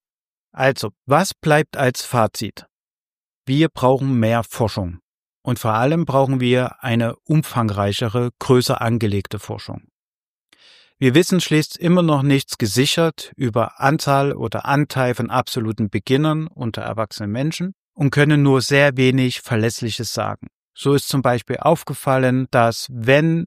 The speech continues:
Studierende beziehungsweise AkademikerInnen untersucht wurden, die Ergebnisse größer ausgefallen sind. Aber auch, wenn bestimmte Alterskohorten untersucht worden sind. Ebenso, wenn man sich die Übersichtsstudie anschaut, scheint es durchaus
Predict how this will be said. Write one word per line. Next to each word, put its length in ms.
Studierende 920
beziehungsweise 680
AkademikerInnen 1120
untersucht 640
wurden, 380
die 60
Ergebnisse 600
größer 340
ausgefallen 560
sind. 260
Aber 300
auch, 440
wenn 160
bestimmte 460
Alterskohorten 800
untersucht 600
worden 280
sind. 340
Ebenso, 580
wenn 140
man 140
sich 160
die 100
Übersichtsstudie 920
anschaut, 640
scheint 400
es 120
durchaus 800